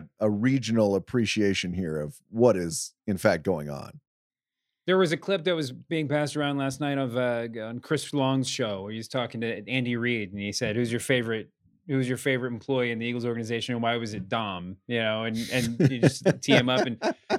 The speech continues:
Speaker 2: and Andy Reid just sort of laughed and just said, "Yeah, Big Dom's the man," like, five times in a row. And it was just, <laughs> it was, like, so strangely loving and yet empty. You know, it was like the way that you would talk about your friend's lovable dog or something, you know, just like, "Oh, yeah, phew,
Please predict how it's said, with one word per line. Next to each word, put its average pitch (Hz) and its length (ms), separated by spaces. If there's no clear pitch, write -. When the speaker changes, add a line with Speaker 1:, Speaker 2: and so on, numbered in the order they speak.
Speaker 2:
and 147 160
Andy 165 220
Reid 156 260
just 147 200
sort 156 200
of 143 60
laughed 147 280
and 151 80
just 143 160
said, 147 160
"Yeah, 147 220
Big 139 220
Dom's 151 280
the 143 80
man," 131 480
like, 143 220
five 156 260
times 170 320
in 165 100
a 156 60
row. 165 360
And 170 140
it 175 60
was 180 100
just, 180 140
<laughs> 175 120
it 247 100
was, 208 120
like, 180 160
so 220 200
strangely 175 880
loving 165 560
and 151 200
yet 151 280
empty. 208 600
You 202 140
know, 202 260
it 202 140
was 180 120
like 170 160
the 160 120
way 160 180
that 160 100
you 160 140
would 151 140
talk 151 240
about 147 260
your 139 240
friend's 151 280
lovable 143 440
dog 151 420
or 180 100
something, 208 440
you 214 100
know, 214 240
just 185 320
like, 147 160
"Oh, 147 200
yeah, 123 340
phew, - 220